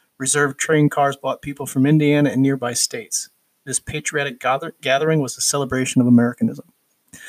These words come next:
The food was so plentiful it required several rows of tables, each extending the distance of a block. In addition to the heaps of casseroles and desserts, the organizers provided five thousand cases of soda pop or near beer, fifty-five buns,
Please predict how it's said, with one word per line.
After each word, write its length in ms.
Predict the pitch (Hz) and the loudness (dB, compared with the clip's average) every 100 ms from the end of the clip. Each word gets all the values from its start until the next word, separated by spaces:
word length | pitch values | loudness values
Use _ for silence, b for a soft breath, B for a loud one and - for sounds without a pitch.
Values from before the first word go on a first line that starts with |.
| B B | B B
The 80 | 139 | -8
food 260 | - 180 | 0 0
was 160 | 165 147 | 2 2
so 160 | 165 151 | 4 2
plentiful 540 | - 165 160 143 135 | 4 2 2 -2 -6
it 80 | 135 | -6
required 480 | 139 - 143 139 - | -8 -2 -2 -2 -2
several 320 | - 151 147 | -2 -2 0
rows 280 | 143 147 135 | 2 2 2
of 120 | 127 | -4
tables, 500 | - 131 120 117 - - | -4 -6 -8 -12 -12 -8
each 220 | 135 - | -6 -6
extending 520 | - - 147 151 151 | -6 -4 4 6 6
the 60 | 135 | 4
distance 380 | 139 - 147 | 2 2 2
of 80 | 131 | 2
a 40 | 123 | -6
block. 480 | 117 110 - - _ _ _ _ _ _ _ - | -4 -6 -6 -16 _ _ _ _ _ _ _ 0
In 80 | 135 | 2
addition 340 | 139 131 147 | 2 2 2
to 100 | 131 | 2
the 120 | 127 | 0
heaps 260 | 123 135 - | -4 -4 -6
of 100 | 127 | -6
casseroles 680 | - 127 - 147 135 135 135 | -4 -2 -2 -2 -2 0 2
and 80 | 127 | 2
desserts, 420 | 120 143 156 - | 2 -2 -2 -4
the 140 | 120 | -4
organizers 580 | 139 139 139 139 139 131 | -6 -2 0 -2 -4 -8
provided 460 | - 131 131 123 117 | -8 -4 -4 -4 -8
five 320 | - 131 139 | -4 -2 -2
thousand 400 | 139 139 135 131 | -4 -4 0 -2
cases 480 | - 135 135 - 123 | -2 -8 -8 -8 -4
of 80 | |
soda 280 | - 147 156 | -2 0 0
pop 380 | 151 151 143 - | 2 2 0 0
or 60 | 127 | 4
near 240 | 131 165 | 4 4
beer, 320 | 139 113 123 _ b b b b b b b b | 0 -4 -6 _ b b b b b b b b
fifty-five 640 | - 156 165 - 156 151 127 | -12 -10 -6 0 2 2 2
buns, 520 | 143 139 143 135 - | 2 6 6 6 2